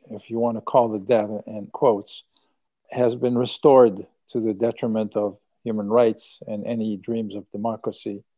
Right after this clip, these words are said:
and social justice. Before covid, tourism, which is an important part of the economy in Egypt, was recovering. And we seem to be back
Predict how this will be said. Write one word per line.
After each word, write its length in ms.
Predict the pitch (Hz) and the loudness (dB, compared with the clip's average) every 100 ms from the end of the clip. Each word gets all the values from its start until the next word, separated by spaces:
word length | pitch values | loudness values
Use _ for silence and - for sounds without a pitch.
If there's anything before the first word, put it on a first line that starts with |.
| _ _ _ _ _ _ | _ _ _ _ _ _
and 200 | 123 107 | -12 -8
social 340 | - 113 - | -2 -2 -2
justice. 540 | 117 139 131 - 120 - _ _ _ _ - | 0 2 2 0 -4 -4 _ _ _ _ -4
Before 420 | 139 160 - 196 | 0 2 6 6
covid, 640 | 185 180 156 165 190 135 - - | 6 4 6 8 8 6 -4 0
tourism, 720 | 208 240 156 101 101 98 - _ _ | 4 6 6 4 -4 -8 -14 _ _
which 300 | 123 127 - | -8 -6 -6
is 100 | 120 | -6
an 80 | 127 | -4
important 480 | 120 151 127 123 104 | -2 0 0 0 0
part 220 | 127 113 | 2 2
of 120 | 101 | -2
the 120 | 110 | -6
economy 480 | 110 - 139 123 113 | -4 0 0 0 -2
in 100 | 113 | -2
Egypt, 360 | 120 117 - - | -4 -4 -6 0
was 360 | 131 120 - - | 2 2 -6 -8
recovering. 760 | 123 127 180 170 117 107 117 - _ _ _ _ _ _ - | -4 0 2 4 4 2 -2 -10 _ _ _ _ _ _ -6
And 480 | 127 131 131 123 123 | -2 2 2 0 0
we 160 | 131 | -2
seem 420 | 135 - 156 139 113 | -2 -4 -2 -2 -4
to 140 | - | -10
be 200 | 123 127 | -4 -4
back 560 | 117 143 135 135 - | 4 6 6 4 -2